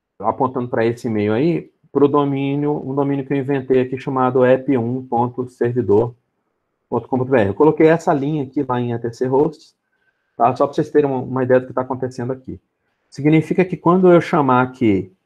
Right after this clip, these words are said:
app um servidor com B R, na verdade eu tô chamando, é, essa máquina aqui, esse primary,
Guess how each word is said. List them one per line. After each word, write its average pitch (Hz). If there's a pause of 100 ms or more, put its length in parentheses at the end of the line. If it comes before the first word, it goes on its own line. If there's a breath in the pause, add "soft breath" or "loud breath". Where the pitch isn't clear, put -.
(380)
app 151
um 123
servidor 120
com 117
B 104
R, 117 (300)
na 120
verdade 139
eu 151
tô 165
chamando, 139 (340)
é, 123
essa 151
máquina 135
aqui, 104
esse 113
primary, 127